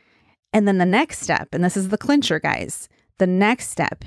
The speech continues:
is to really submit to the word. Let the word be the boss of you. And don't let that bother you, but rather let it comfort you. But might have to let that sink in. If you're brand new and you're going, "Man, I don't even know if I like this whole word submission," I get that.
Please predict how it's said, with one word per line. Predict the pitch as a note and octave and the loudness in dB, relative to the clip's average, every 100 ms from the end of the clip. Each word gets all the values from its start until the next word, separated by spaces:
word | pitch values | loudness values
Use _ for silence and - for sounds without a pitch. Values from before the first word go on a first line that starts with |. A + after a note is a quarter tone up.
| - | -2
is | G3 - | -2 0
to | A3 | -2
really | F#3 G3 A3+ | 0 4 4
submit | A3 - G3 E3 D#3 D#3+ F3+ - - - - | 2 0 0 0 0 0 0 0 -10 -16 -6
to | - | -2
the | F3 | 0
word. | D#3 B2+ B1+ - - _ _ _ _ _ _ _ _ | 0 -2 -4 -6 -12 _ _ _ _ _ _ _ _
Let | F3+ G3 C4 | 0 0 0
the | F4+ | 0
word | G#3+ F3 D#3+ F3 _ G3+ _ | 4 4 2 -2 _ _ _
be | F#3+ G#3 A3+ A#3+ | 0 2 2 2
the | - | 0
boss | F#3+ E3+ E3+ - | -2 -2 -2 -6
of | - | -6
you. | E2 - _ _ _ _ _ - | -8 -12 _ _ _ _ _ -2
And | F#3 F3 | 0 2
don't | D#3 G3+ A3+ | 2 2 2
let | C4+ | 0
that | - B3+ A#3 | 2 2 2
bother | B3+ F#4+ G3 | 0 0 -2
you, | - - - _ _ _ _ | -6 -16 -20 _ _ _ _
but | G#3 F3+ | -2 2
rather | A#3 D4+ | 2 4
let | C4 A3 | 2 2
it | - | -2
comfort | - - B3+ C#4+ - - | -6 0 2 2 -4 -8
you. | - - - _ _ _ - - - | -10 -10 -20 _ _ _ -20 -14 -4
But | E3+ - _ _ | -4 -4 _ _
might | G#3 A#3 | 2 4
have | C#4 D4 | 4 2
to | |
let | C4 C4 | 2 2
that | A#3+ | 0
sink | - A#3 A3 | 0 0 2
in. | D4+ F3+ | 2 0
If | - | -2
you're | |
brand | A3 B3 A#3 | 2 4 4
new | A3+ D#4 | 6 4
and | A#3 | 4
you're | F#3 | 2
going, | F#3 F3+ | 2 0
"Man, | G3+ A3 | 2 2
I | |
don't | F#3+ | 2
even | G3 F#3+ | 2 0
know | F3+ | 0
if | |
I | E3+ | 0
like | D#3+ E3+ G3 D4+ | 2 4 4 2
this | G#3 - | 0 2
whole | F#3+ E3+ | 2 4
word | E3 D#3+ | 2 0
submission," | - D#3 D3 - G3 - | -4 -2 -2 -2 -4 -4
I | D#3 | -2
get | D#3+ D3+ | 0 0
that. | - F#3+ D4 | 2 0 0